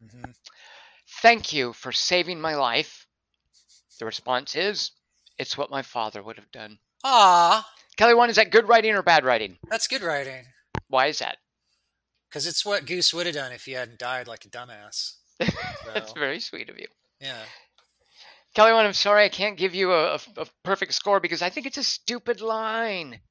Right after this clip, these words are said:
Speaker 2: Why do you respond to "Thank you for saving my life" with, "Yeah, that's what my father would have done"?
Speaker 1: 'Cause we gotta
Speaker 2: No.
Speaker 1: resolve that arc quickly.
Speaker 2: But no, no, wait, what kind of reply is that? I mean, sure, he can invoke his father if he wants,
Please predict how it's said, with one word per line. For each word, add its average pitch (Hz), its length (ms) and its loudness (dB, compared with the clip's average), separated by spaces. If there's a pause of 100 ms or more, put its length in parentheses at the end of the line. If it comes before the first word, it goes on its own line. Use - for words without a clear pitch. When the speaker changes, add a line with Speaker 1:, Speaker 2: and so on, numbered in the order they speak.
(520)
Speaker 2:
Why 196 380 0
do 233 100 -10
you 247 140 -2
respond 220 760 0
to 190 280 -2 (100)
"Thank 196 180 2
you 185 60 -12
for 165 60 -12
saving 185 300 -6
my 185 80 -4
life" 185 200 -4
with, 180 360 0 (480)
"Yeah, 202 140 4
that's 185 180 -2
what 180 80 -10
my 180 80 0
father 170 340 -4
would 135 120 -6
have 113 120 -14
done"? - 240 -8
Speaker 1:
'Cause 202 140 -2
we 226 60 -2
gotta 233 200 6
Speaker 2:
No. 233 60 2
Speaker 1:
resolve 208 380 2
that 202 180 6
arc 214 400 -4
quickly. 131 480 -12 (320)
Speaker 2:
But 254 120 4
no, 269 120 6
no, 254 100 6
wait, 214 220 6
what 214 160 2
kind 220 180 0
of 233 60 0
reply 202 400 0
is 190 160 -4
that? 156 160 2
I 156 40 -2
mean, 202 120 -8 (140)
sure, 220 280 4
he 165 100 -2
can 240 160 0
invoke 233 340 4
his 208 160 0
father 175 440 0
if 139 120 -4
he 131 80 -14
wants, 117 440 -8